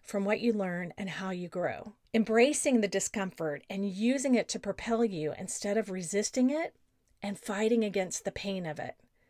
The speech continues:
Using all of your determination, grit, and resources to keep going until you're through the thing. Now, some of you might be asking, "How in the world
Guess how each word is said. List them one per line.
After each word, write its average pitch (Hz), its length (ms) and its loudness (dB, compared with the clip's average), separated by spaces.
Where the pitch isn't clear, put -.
Using 254 320 4
all 269 300 4
of 294 140 2
your 262 100 2
determination, 226 1080 2
grit, 240 440 2
and 190 180 -4
resources 240 840 2
to - 120 -8
keep - 400 -8
going 254 560 2
until 220 280 -2
you're 208 180 -4
through 262 540 0
the 247 140 4
thing. - 440 -8
Now, 214 280 0
some 220 260 2
of 233 120 0
you 277 100 -2
might 254 200 2
be - 120 -2
asking, 190 600 -4
"How 262 640 -4
in 269 200 -2
the 285 80 0
world 180 600 2